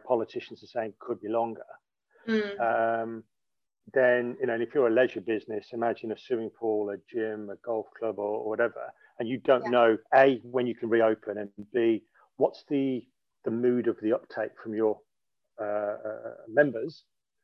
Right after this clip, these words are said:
Speaker 1: then there's, there's, there's a big hole in your finances from what you've already agreed. So you may have to go back and do it again. And we
Speaker 2: Mm.
Speaker 1: actually, we actually have a C V A, fairly sizable C V A, where we're having to potentially go back. Only went through on Friday.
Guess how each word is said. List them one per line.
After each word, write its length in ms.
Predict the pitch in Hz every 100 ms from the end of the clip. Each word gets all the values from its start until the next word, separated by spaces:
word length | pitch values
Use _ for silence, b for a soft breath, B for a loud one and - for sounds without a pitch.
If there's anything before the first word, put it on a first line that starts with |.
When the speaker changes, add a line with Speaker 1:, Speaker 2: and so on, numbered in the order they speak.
| b b b b -
Speaker 1:
then 160 | 135 127
there's, 140 | 123 -
there's, 120 | 139 - -
there's 120 | -
a 60 |
big 160 | - 160
hole 380 | - 160 151 107
in 100 | 110
your 120 | 107
finances 600 | - 135 123 107 - 117 -
from 100 | 120
what 120 | 139
you've 120 | 117
already 220 | 123 107
agreed. 400 | 107 160 131 98
So 120 | - 123
you 140 | 123
may 140 | 175
have 140 | 143 127
to 80 | 110
go 120 | 123
back 180 | 117 -
and 80 | 113
do 80 | 113
it 80 |
again. 240 | 110 147 101 _ _ _
And 100 | 123
we 80 | 147
Speaker 2:
Mm. 100 | 147
Speaker 1:
actually, 220 | - -
we 140 | 135 139
actually 280 | 123 - 113
have 180 | 117
a 60 | 110
C 220 | - 120
V 140 | 104 117
A, 240 | 110 101 _ _ _ -
fairly 180 | 135 101
sizable 440 | 135 127 104 101
C 180 | - 101
V 120 | 104
A, 160 | 101 107
where 180 | 113
we're 100 | 113
having 200 | 110 110
to 160 | - 104 _ b b -
potentially 320 | 139 127 117
go 180 | 107 110
back. 240 | 101 117 - _ _ -
Only 120 | 131 117
went 200 | 117 -
through 160 | 151
on 100 | 110 -
Friday. 300 | 98 101